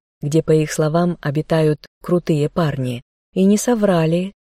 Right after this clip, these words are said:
К нашей компании из шести студенток подошли трое брутальных парней в кожаных косухах. Среди них и был Арсений. Он, на удивление, оказался приятным молодым человеком,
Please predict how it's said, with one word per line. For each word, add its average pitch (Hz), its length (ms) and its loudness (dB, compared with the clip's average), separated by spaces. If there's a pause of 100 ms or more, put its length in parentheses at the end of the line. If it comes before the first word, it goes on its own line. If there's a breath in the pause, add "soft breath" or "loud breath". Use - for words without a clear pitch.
(260)
К - 40 -20
нашей 180 340 2
компании 175 600 2
из 151 60 -4
шести - 340 -4
студенток 147 720 -2
подошли 160 400 0
трое 165 340 2
брутальных 151 560 -2
парней 170 640 0
в - 140 -20
кожаных 160 540 0
косухах. 147 680 -4 (360)
Среди 190 360 0
них 208 280 2
и 226 40 2
был 180 240 0
Арсений. 165 720 -2 (520)
Он, 170 240 2
на 165 120 2
удивление, 165 560 0
оказался 160 560 0
приятным 160 580 0
молодым 156 380 0
человеком, 170 680 0